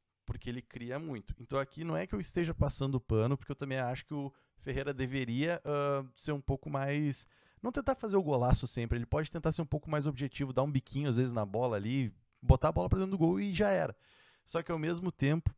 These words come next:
eu acho que isso pode ser desenvolvido nele e ele só perde esses gols porque ele mesmo cria.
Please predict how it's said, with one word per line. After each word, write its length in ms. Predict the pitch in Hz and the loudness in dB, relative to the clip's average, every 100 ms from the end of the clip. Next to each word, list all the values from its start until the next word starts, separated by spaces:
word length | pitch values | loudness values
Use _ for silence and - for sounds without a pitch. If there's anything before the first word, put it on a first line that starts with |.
| _ - | _ -6
eu 100 | 131 | -2
acho 160 | 127 113 | -2 -2
que 100 | 135 | -6
isso 120 | - | -8
pode 320 | - 127 143 | -6 -6 -4
ser 100 | 151 | -6
desenvolvido 540 | 143 139 131 110 113 110 | -4 0 0 0 -2 -4
nele 340 | 101 107 190 - _ _ _ - | -4 -6 -8 -14 _ _ _ -6
e 220 | 160 - _ _ - | -4 -4 _ _ -8
ele 180 | 147 | -6
só 180 | 139 147 | -4 -2
perde 320 | - 131 131 | 2 2 2
esses 200 | 139 160 | -4 -8
gols 260 | 127 131 143 | -8 -10 -10
porque 360 | - 151 147 151 | -8 -8 -6 -4
ele 300 | 147 180 175 | -4 -2 -2
mesmo 420 | 143 147 147 156 | -2 -2 -4 -10
cria. 400 | - 135 123 90 | -8 -6 -4 -6